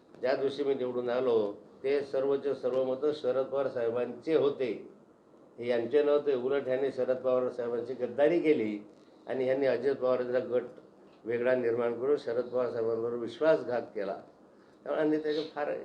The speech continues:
एवढं विस्तृत सांगणे एवढं हे, तो काही फार माणूस मोठा नाही. त्याचं चारित्र्य किंवा त्याने आतापर्यंत इकडून तिकडे जाणं, तिकडून इकडे जाणं, अर्ध्या रात्री बदलणं. नाथाभाऊच्या भरोश्यावर जिल्हा बँकेत निवडून आला, राजीनामा देणार ना.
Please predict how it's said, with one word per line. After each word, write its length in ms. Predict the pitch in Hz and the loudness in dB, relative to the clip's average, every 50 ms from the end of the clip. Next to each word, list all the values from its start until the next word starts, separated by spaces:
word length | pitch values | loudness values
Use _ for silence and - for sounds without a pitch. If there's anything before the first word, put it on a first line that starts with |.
| - 110 | -8 -6
एवढं 380 | 107 98 110 123 131 147 156 135 131 | -4 -2 0 0 2 2 0 0 -2
विस्तृत 420 | 110 110 104 - - 143 143 139 | -4 -6 -6 -6 -4 -2 -2 -2
सांगणे 360 | 139 - 123 113 127 131 127 | -4 -4 -6 -4 -2 0 0
एवढं 220 | 127 123 120 120 117 | 2 2 2 2 2
हे, 420 | 117 117 131 131 120 104 - - - - - - - - - - - | 2 2 0 0 -2 -2 -6 -10 -18 -20 -20 -20 -20 -20 -20 -14 -12
तो 60 | 127 | -8
काही 120 | 120 135 | -6 -8
फार 240 | 131 - 127 127 131 | -8 -6 -4 -4 -4
माणूस 320 | 131 120 107 107 110 117 117 | -2 -2 -2 -2 -4 -6 -6
मोठा 320 | 110 101 98 92 110 120 | -6 -6 -6 -4 -4 -4
नाही. 180 | 120 135 127 107 | -2 -2 -4 -4
त्याचं 240 | 123 120 117 113 110 - | -4 -6 -6 -8 -8 -6
चारित्र्य 480 | 110 104 101 107 98 - 101 101 98 98 104 101 - - - - - - - - - - - - | -6 -4 -4 -4 -6 -6 -6 -6 -6 -6 -8 -12 -18 -20 -20 -20 -20 -20 -20 -20 -20 -20 -10 -4
किंवा 140 | 127 123 123 | -2 -2 -2
त्याने 300 | 120 123 120 117 120 117 | -2 -2 -4 -2 -2 -2
आतापर्यंत 560 | 113 110 - 117 113 107 107 107 104 107 104 | -2 -2 -2 -4 -2 -2 -2 -2 -2 -2 -4
इकडून 400 | 110 110 - 117 110 104 104 - | -4 -6 -4 -6 -6 -6 -6 -8
तिकडे 260 | 117 95 113 110 104 | -8 -4 -2 0 0
जाणं, 280 | 101 101 98 107 104 98 | 0 0 0 0 -2 -2
तिकडून 400 | 101 - 113 101 101 104 104 107 | -4 -6 -8 -6 -4 -4 -4 -4
इकडे 240 | 104 104 110 107 104 | -4 -4 -2 -2 -2
जाणं, 280 | 101 98 98 101 101 | -2 -4 -4 -4 -4
अर्ध्या 260 | 98 98 101 104 107 | -4 -4 -4 -4 -2
रात्री 280 | 101 107 107 104 101 101 | -2 -2 -2 -2 -4 -6
बदलणं. 520 | 95 107 104 107 104 101 95 98 90 90 92 - - - - - - - - - - 110 | -4 -4 -4 -4 -4 -4 -4 -6 -8 -8 -10 -12 -18 -20 -20 -20 -20 -20 -20 -18 -10 -8
नाथाभाऊच्या 520 | 120 123 120 147 139 135 135 135 143 131 | -6 -4 -2 0 2 2 4 4 2 2
भरोश्यावर 420 | 120 117 123 123 123 135 135 127 | 0 0 0 0 0 0 -2 -2
जिल्हा 260 | 110 113 113 117 123 120 | -2 -4 -4 -2 -2 0
बँकेत 300 | 123 120 117 117 127 117 | 0 -2 -2 -2 -6 -6
निवडून 360 | 117 117 117 113 107 107 104 98 | -4 -4 -2 -2 -2 -2 -2 -4
आला, 220 | 95 92 92 92 | -4 -6 -6 -6
राजीनामा 420 | 107 113 113 117 117 127 127 127 | -4 -4 -4 -2 -2 0 0 0
देणार 260 | 131 135 143 139 139 139 | 0 0 -2 -2 0 0
ना. 180 | 123 110 - | 0 -2 -2